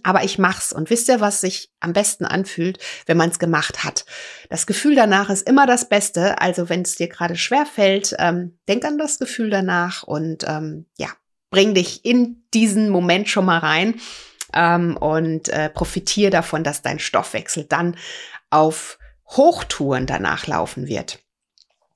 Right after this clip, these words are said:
Dritter und damit letzter Hack, um deinen Stoffwechsel auf Turbo zu schalten,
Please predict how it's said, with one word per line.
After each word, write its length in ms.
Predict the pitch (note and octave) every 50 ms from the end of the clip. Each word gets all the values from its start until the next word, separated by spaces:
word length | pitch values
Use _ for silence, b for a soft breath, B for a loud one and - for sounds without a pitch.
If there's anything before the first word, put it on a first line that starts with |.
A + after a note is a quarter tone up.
| - - _ _ -
Dritter 640 | G#3 F#3 F#3+ G#3+ A#3+ A#3+ - B3+ B3 B3 - -
und 320 | - F#3 F#3+ F3+ - - -
damit 480 | C#3 C#3+ D#3+ F3+ F#3 F#3 F3+ - -
letzter 480 | - D#3+ F3 G#3 A#3 A#3 - - - F3
Hack, 560 | D3+ - - G3 G3 A3+ A#3 - - - B B B B B B B B B B _ _ _ _ _ _ _
um 200 | G#3 A3 A#3 A#3
deinen 200 | G#3+ F#3 F3+ F#3
Stoffwechsel 720 | - - G3 F3+ - G3+ F#3 F#3+ - - G3+ F3+ F3 -
auf 320 | - - D3 D#3+ - - -
Turbo 340 | - - - A#3 A3 G3 F3
zu 180 | - - E3 E3
schalten, 500 | - - E3 D#3 E3 E3 - E3 -